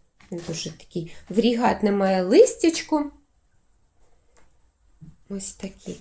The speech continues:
красень. Це регідан. Фікус бенджаміна – Регідан. Яскравий, пухнастий, гарний. Я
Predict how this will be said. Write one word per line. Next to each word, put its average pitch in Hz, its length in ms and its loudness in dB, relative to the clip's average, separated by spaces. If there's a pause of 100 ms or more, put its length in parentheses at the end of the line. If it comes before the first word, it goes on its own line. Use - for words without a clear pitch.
красень. 339 680 -2 (640)
Це 415 360 0 (140)
регідан. 208 760 0 (760)
Фікус 277 520 2 (100)
бенджаміна – 214 920 4 (680)
Регідан. 190 760 2 (1120)
Яскравий, 311 1080 0 (500)
пухнастий, 277 920 2
гарний. 285 540 2
Я 311 140 4